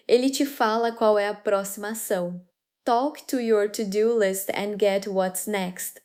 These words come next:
Exato. A ideia é eliminar a paralisia de olhar para uma lista enorme e não saber por onde começar. Você pergunta e ele responde com a tarefa mais relevante para aquele momento.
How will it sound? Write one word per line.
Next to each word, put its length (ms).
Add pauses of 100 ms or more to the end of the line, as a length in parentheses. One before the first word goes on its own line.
(120)
Exato. 800 (360)
A 200
ideia 600
é 140
eliminar 640
a 80
paralisia 880
de 140
olhar 440
para 160
uma 140
lista 380
enorme 840
e 100
não 200
saber 400
por 160
onde 260
começar. 640 (380)
Você 300
pergunta 580
e 100
ele 140
responde 560
com 180
a 60
tarefa 540
mais 420
relevante 640
para 160
aquele 260
momento. 640